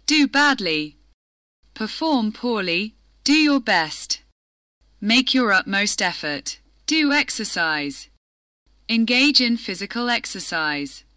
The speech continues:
Do housework. Carry out household duties. Do paperwork. Complete administrative paperwork. Do a test. Sit a formal test.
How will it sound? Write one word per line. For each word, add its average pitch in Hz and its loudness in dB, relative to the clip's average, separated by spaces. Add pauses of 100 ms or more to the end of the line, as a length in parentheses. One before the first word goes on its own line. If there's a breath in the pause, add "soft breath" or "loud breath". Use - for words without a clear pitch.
(200)
Do 320 0
housework. 254 -2 (840)
Carry 311 2
out 220 0
household 208 -2
duties. 160 -4 (300)
Do 294 2
paperwork. 185 -2 (840)
Complete 269 4
administrative 214 2
paperwork. 170 -2 (320)
Do 285 2
a 269 0
test. 247 -2 (720)
Sit - -2
a 269 -2
formal 233 -4
test. 170 -4